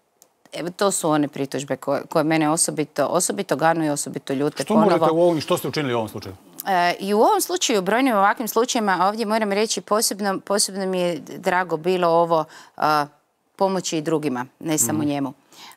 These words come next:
Speaker 1: A, tu vidimo da imamo toliki problem. Dakle, a, znate da, da imamo i liste čekanja, da svi koji žele doći u dom ne mogu doći u dom.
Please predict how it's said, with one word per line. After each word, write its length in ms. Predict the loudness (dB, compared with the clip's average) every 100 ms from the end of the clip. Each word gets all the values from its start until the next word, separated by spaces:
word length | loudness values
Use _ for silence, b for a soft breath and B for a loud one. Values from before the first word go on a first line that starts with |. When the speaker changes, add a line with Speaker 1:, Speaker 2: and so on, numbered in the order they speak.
| -4
Speaker 1:
A, 320 | 0 2 2 -2 _ _ -20 _ _ _ _ -4
tu 300 | 0 0 -2 _ _ _ _ _ _ _ _ _ _ _ _ _ _ _ _ _ -16
vidimo 580 | -4 -2 0 0 0
da 220 | 0 0 0
imamo 600 | 0 0 0 2 0 -2 -12 _ _ _ _ _ _ _ _ -2
toliki 480 | 2 2 0 -4 -10
problem. 580 | -6 -4 0 0 0 -2
Dakle, 320 | -2 -2 -4 B B B -2
a, 300 | 2 4 2 -6 -8
znate 400 | 0 2 2 0
da, 280 | 2 2 0
da 200 | 0 2
imamo 580 | 2 2 2 2 0 -2
i 320 | -2 0 0 -2 _ -16 -4
liste 300 | -2 -2 -2
čekanja, 520 | -4 -4 -6 -6 -6 -10
da 140 | -8 -2
svi 260 | 0 0
koji 440 | 0 2 2 2 -2 _ -16
žele 400 | -6 0 2 2
doći 260 | 2 0 0
u 40 |
dom 260 | 0 0 -2
ne 180 | -2 0
mogu 240 | 0 0 -4
doći 280 | -6 -6 -4
u 40 |
dom. 240 | -4 -4